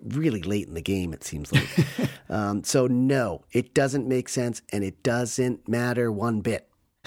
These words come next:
Speaker 2: <laughs>
Speaker 1: We're not supposed to
Speaker 2: I
Speaker 1: know. I think that's the, the allure of it.
Speaker 2: I was a little bit confused by some of the kind of story logic because, you know, we know that Max von Sydow is, is, um, out to kill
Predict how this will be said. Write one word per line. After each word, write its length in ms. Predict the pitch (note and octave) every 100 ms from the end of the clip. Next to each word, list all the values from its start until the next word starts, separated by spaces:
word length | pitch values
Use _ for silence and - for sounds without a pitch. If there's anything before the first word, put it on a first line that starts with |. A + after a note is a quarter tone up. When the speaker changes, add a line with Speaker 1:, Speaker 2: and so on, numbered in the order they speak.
| - -
Speaker 2:
<laughs> 580 | C#3 - C4 - D#4
Speaker 1:
We're 120 | B2+ D3
not 200 | C#3+ -
supposed 360 | C#3+ D#3 C#3
to 60 | A2
Speaker 2:
I 20 |
Speaker 1:
know. 220 | F2+ D2+
I 80 | F#2+
think 140 | A2+
that's 200 | A#2+ A2+
the, 200 | - A2+
the 160 | G2 G#2
allure 400 | F#2+ G#2 A2 F#2+
of 120 | D#2+
it. 80 | C2+ _ _ _ _ _ _ _ - - -
Speaker 2:
I 80 | G3
was 200 | F#3+ A#3
a 60 |
little 160 | G3 F#3+
bit 160 | G3 -
confused 400 | C3 C3 A#2 -
by 120 | A2+
some 280 | - C#3+ C3
of 80 |
the 60 | A#2+
kind 200 | - A2+
of 80 | A2
story 360 | - C#3+ B2
logic 340 | A#2 A#2 A#2 -
because, 380 | - A#2+ A2 -
you 80 |
know, 60 | C3+
we 140 | C3
know 200 | C#3 D3
that 180 | B2 -
Max 280 | A2+ G2+ -
von 120 | A2
Sydow 300 | F#2+ A#2 G#2
is, 300 | F#2 F2 - - _ _ _
is, 320 | - G2+ - -
um, 360 | F#2 F2+ F#2 - _
out 260 | - A#2 -
to 40 | -
kill 340 | - G#2+ G2